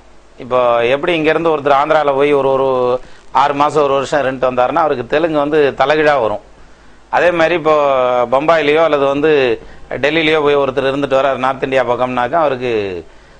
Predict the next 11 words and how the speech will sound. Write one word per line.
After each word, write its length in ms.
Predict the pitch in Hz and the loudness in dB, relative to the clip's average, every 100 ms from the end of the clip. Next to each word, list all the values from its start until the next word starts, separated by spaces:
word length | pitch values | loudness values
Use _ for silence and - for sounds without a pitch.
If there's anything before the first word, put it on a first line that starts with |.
| - - | -12 -4
அஹ், 180 | 110 | -2
ஹிந்தி 280 | 107 160 175 | -2 -2 0
வந்து 160 | 151 156 | 0 0
சரளமாவே 640 | 147 139 156 156 147 147 | 0 0 0 0 0 0
வரும். 180 | 123 107 - - - - - - - - - - - | 0 -4 -8 -20 -20 -20 -20 -20 -20 -20 -20 -14 -4
அது 140 | 143 | -2
மாதிரி 220 | 160 180 | 0 0
இப்ப 140 | 180 165 | 0 0
நம்மால் 360 | 156 175 190 | 0 0 2
ஒருத்தர் 300 | 180 160 160 | 2 0 0
போய் 160 | 143 | 2